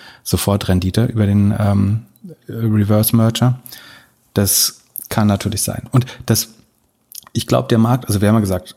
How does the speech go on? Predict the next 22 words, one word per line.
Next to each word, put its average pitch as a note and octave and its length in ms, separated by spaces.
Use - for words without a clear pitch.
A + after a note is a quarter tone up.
anderthalb, A#2 640
äh, A2 60
also G#2 460
tausendfünfhundert A#2+ 800
Milliarden G#2 680
an A2 220
Spec-Aufnahmevolumen G2 1900
wird G#2 160
jetzt G2 180
wahrscheinlich F#2+ 540
passieren F#2 400
dieses, F2+ 380
dieses G2+ 320
Jahr. A#2+ 340
Und G#2+ 220
weil's A#2 300
eben A2 280
gar G2+ 140
nicht A2 160
genug G#2 180
Companies G#2+ 500
gibt, - 360